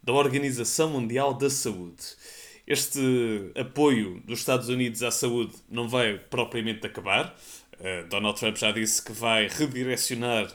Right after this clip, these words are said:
esses fundos para outras necessidades que também estão relacionadas com a saúde pública. Mas esta saída vai custar à O M S mais de oitocentos milhões de dólares.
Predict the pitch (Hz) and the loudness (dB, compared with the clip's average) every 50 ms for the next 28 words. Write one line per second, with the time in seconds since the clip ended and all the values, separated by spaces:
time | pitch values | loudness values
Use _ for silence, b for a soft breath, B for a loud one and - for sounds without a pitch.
0 | - - 107 - - - - - 135 120 113 107 - - - - B B B B | -10 -6 -2 -2 -2 -2 -2 -2 -2 -2 -2 -2 -4 -8 -8 -8 B B B B
1 | B B - 113 107 110 107 113 120 107 110 113 110 - 120 113 110 - 120 117 | B B -2 0 2 2 4 2 2 0 0 -4 -4 -4 -4 -4 -2 -2 -2 0
2 | 110 120 117 113 110 - - - - - - - 123 113 107 110 110 107 - - | 2 2 2 2 0 -2 -6 -6 -8 -12 -6 -2 -2 0 2 2 0 0 -2 -2
3 | 117 110 107 - 117 110 107 - 107 110 110 107 101 104 92 87 - - - - | -2 -4 -4 -4 -4 -4 -4 -4 -2 -2 0 0 -2 -4 -6 -8 -8 -8 -10 -6
4 | - 131 120 110 101 92 - - 98 87 92 92 - - - 135 131 131 147 160 | -4 -4 -2 -2 -2 -4 -4 -6 -6 -8 -10 -14 -16 -8 -4 -2 -2 0 0 -2
5 | 160 - 180 175 175 B B B B B B B B B B - 139 160 175 175 | 0 0 -2 -2 -4 B B B B B B B B B B 2 4 6 6 6
6 | - - - - - 170 170 - 190 180 - 185 170 143 117 113 110 117 123 120 | 2 -2 -2 0 0 0 2 2 2 2 4 4 4 4 2 0 0 0 -2 -2
7 | - - - - 131 120 117 110 107 - - 113 113 117 120 123 120 117 117 127 | -2 -4 0 2 4 4 4 2 0 -4 -2 0 2 4 4 4 4 4 4 2
8 | 143 160 170 165 - - - - 147 147 156 165 165 143 127 151 160 151 151 - | 2 2 2 0 -2 -4 -6 -8 -2 0 2 4 4 2 2 0 -2 -2 -2 -4
9 | - - - - - 175 185 180 - - - - 156 143 135 135 131 151 175 196 | -2 0 0 2 2 2 2 0 -2 -6 -8 -6 -6 -6 -6 -4 0 0 2 2
10 | 180 135 117 113 113 107 120 110 104 98 107 120 131 - - - - - | 0 0 -2 -6 -2 2 2 2 2 2 -2 -4 -4 -6 -10 -10 -10 -14